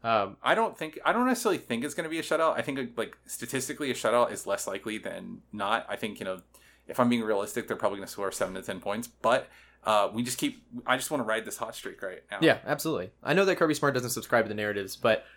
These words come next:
Speaker 1: I do think that Kirby Smart likes to send a message and he likes to put
Speaker 2: Well,
Speaker 1: fear and intimidate
Speaker 2: I
Speaker 1: teams ahead.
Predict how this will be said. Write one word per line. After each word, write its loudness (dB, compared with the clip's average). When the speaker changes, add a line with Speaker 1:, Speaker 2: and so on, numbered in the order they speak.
Speaker 1:
I 4
do 4
think 2
that -2
Kirby 2
Smart 0
likes 0
to -4
send -2
a -4
message 0
and -4
he -4
likes -4
to -4
put 4
Speaker 2:
Well, 10
Speaker 1:
fear 0
and -2
intimidate -2
Speaker 2:
I -4
Speaker 1:
teams -6
ahead. -4